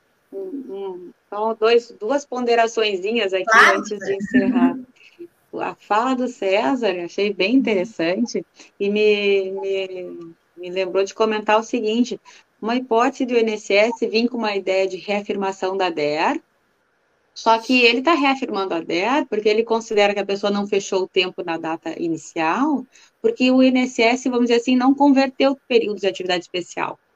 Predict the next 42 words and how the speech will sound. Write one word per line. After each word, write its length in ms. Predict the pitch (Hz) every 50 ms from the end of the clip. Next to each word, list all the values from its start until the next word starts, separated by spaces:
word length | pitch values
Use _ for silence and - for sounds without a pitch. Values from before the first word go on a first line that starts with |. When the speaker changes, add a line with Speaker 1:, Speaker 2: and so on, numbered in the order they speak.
| _ _ _ _ _ _ _ _
Speaker 1:
O 60 | -
I 40 | 185
N 80 | 196 196
S 200 | 202 202 214 226
S 220 | 240 240 - 262
não 280 | 254 247 247 262 269 254
considerou 600 | 262 262 254 254 - - 240 220 214 220 233 262
o 60 | 285 277
período 460 | - 233 214 208 202 196 196 180 170
rural. 480 | 156 175 180 180 170 160 151 147 143 - _ _ _ _ _ _ _
Coisas 280 | 277 302 302 349 339
comuns 640 | - - 349 339 285 254 254 262 285 294 285 262 -
que 100 | - 190
a 40 | 180
gente 180 | 185 196 196
sabe 260 | - - 185 180 180 190
que 40 |
acontece 600 | 180 - 196 196 175 - 180 170 170 175 170 - 220
na 160 | 208 180 175
análise 380 | 185 180 170 170 170 165 165 165
do 80 | 170
I 40 | 170
N 100 | 170 165
S 220 | 156 - - -
S. 260 | 147 135 139 143 - _ _ _ - - _ _
Então, 120 | - 226
ele 100 | 240 240
deixou 340 | 240 240 233 - - 277 302
de 160 | 302 359 339
fora 360 | - - 262 247 240 240 240
alguma 340 | 220 202 196 202 202 185 180
coisa, 640 | - - 185 175 175 180 190 214 254 254 311 349 - _ _ - _ _
e 80 | 208 202
aí 140 | 196 202
ele 140 | 220 233 240
botou 300 | 233 240 240 233 - 240
a 100 | 240 240
data 520 | 226 214 208 208 233 262 - 277 277 262 262 _ _ _ _
reafirmada 800 | _ 214 240 240 247 254 - - 233 226 214 214 233 233 247 226
lá 200 | 214 214 240 302
pra 220 | - - 302 294
frente. 580 | 262 - - 214 185 165 160 151 143 - -